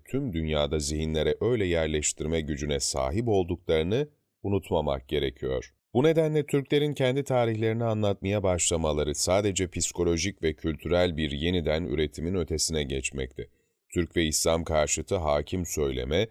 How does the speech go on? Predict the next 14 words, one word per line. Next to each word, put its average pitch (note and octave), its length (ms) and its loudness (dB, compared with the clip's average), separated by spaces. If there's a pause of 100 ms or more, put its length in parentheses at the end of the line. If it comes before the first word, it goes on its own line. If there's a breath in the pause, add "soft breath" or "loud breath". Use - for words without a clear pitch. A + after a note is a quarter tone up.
(260 soft breath)
hegemonyaya B2+ 800 0
karşı G#2 420 0
bir G#2 160 -2
meydan E2+ 400 0
okuma F#2+ 380 -2
anlamını F2 520 0
taşımakta. C2 680 -4 (380)
Yani D2 300 0
sadece E2+ 640 2
genel D#2+ 480 2
anlatıdaki E2 640 -2
bir D#2 260 -2
boşluk D2+ 480 -2
doldurulmuyor. F2 840 0